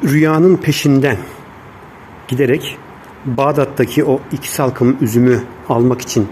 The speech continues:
bir çaba sarf etmeseydi ne bu camiyi yaptırabilirdi, ne hayaline kavuşabilirdi. Öte yandan Bağdat'taki hancı, yani bırakın üzümü, işte onun kısmetindeki altınları gördüğü halde oradan kalkıp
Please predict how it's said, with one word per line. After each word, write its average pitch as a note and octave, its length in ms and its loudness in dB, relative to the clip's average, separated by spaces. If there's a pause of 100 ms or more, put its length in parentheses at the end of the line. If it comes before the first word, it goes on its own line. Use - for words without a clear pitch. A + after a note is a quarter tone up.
(100)
bir A#2+ 60 -2
çaba A#2 320 -4
sarf G#2+ 320 -4
etmeseydi D3+ 640 2 (800)
ne D3+ 120 2
bu C3 100 2
camiyi C3 360 4
yaptırabilirdi, A2 760 0 (420)
ne D3+ 80 0
hayaline A#2+ 500 4
kavuşabilirdi. G2 720 -2 (360)
Öte D#3+ 180 0
yandan D3 400 2 (520)
Bağdat'taki C#3+ 520 -2
hancı, C#3 460 2 (640)
yani B2 440 0
bırakın D3+ 260 0
üzümü, C#3 400 4 (440)
işte C3+ 320 0 (680)
onun C#3 280 4
kısmetindeki C#3 680 0
altınları C#3 600 2
gördüğü C#3+ 380 4
halde C3 460 0
oradan C3 300 2
kalkıp - 500 -6